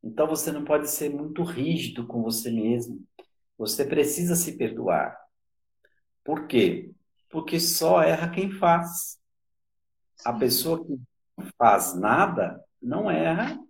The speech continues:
Speaker 1: exatamente porque não faz nada. Então,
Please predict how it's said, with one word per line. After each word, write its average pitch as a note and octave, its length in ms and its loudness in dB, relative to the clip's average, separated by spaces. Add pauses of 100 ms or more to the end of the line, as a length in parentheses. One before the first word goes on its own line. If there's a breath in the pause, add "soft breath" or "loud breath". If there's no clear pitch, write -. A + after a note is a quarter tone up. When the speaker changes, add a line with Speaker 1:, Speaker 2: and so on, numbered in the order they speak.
(240)
Speaker 1:
exatamente A#2+ 640 2
porque - 220 -6
não C3 140 -2
faz D3+ 240 -2
nada. D#3 380 -4 (500 loud breath)
Então, D3+ 680 2